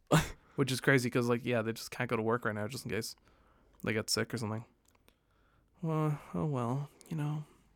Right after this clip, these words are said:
Speaker 2: all's well that ends
Speaker 1: It
Speaker 2: well.
Speaker 1: really gotta be that way.
Speaker 2: I do wanna play Outer Worlds, though,
Speaker 1: I
Speaker 2: speaking
Speaker 1: really
Speaker 2: of.
Speaker 1: wanna fucking play that.
Speaker 2: I have it on Xbox, but I just
Speaker 1: Yeah.
Speaker 2: haven't had the time, and there's so many games to
Speaker 1: There's
Speaker 2: play.
Speaker 1: so many fucking games.
Speaker 2: <gasps> I can talk about something else, actually.
Speaker 1: Oh?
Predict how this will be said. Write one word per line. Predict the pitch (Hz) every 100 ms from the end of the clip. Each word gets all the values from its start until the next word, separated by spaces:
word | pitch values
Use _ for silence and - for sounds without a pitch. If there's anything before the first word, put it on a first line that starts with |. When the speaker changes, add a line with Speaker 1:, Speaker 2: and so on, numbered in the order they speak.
| - -
Speaker 2:
all's | - 147 151
well | 151 151
that | 147
ends | 143 143 127
Speaker 1:
It |
Speaker 2:
well. | 110
Speaker 1:
really | 120 156 151
gotta | 156
be | 151 143
that | 151 147
way. | 120 127 - - -
Speaker 2:
I | 131
do | 131
wanna | 120
play | - 117
Outer | 107 110
Worlds, | 113 110 -
though, | 117 117 - -
Speaker 1:
I |
Speaker 2:
speaking | 127 107
Speaker 1:
really | 110
Speaker 2:
of. | 104
Speaker 1:
wanna | 104
fucking | - 104 -
play | 110
that. | 110 110
Speaker 2:
I | 127
have | 147 139
it | 123
on | 117 110
Xbox, | - 131 - - -
but | -
I | 92
just | -
Speaker 1:
Yeah. | 123 117 117 117 - _ _ _ _
Speaker 2:
haven't | - 135 135
had | 127
the |
time, | 131 139 131 127
and | 120 117
there's | - -
so | 135
many | 127
games | - - -
to |
Speaker 1:
There's | -
Speaker 2:
play. | -
Speaker 1:
so | -
many | -
fucking | - - -
games. | - - - - -
Speaker 2:
<gasps> | - 185 175 147 - _ -
I |
can | 127 127
talk | 127
about | 120
something | - 107
else, | 117 117
actually. | 110 - 123
Speaker 1:
Oh? | 123 196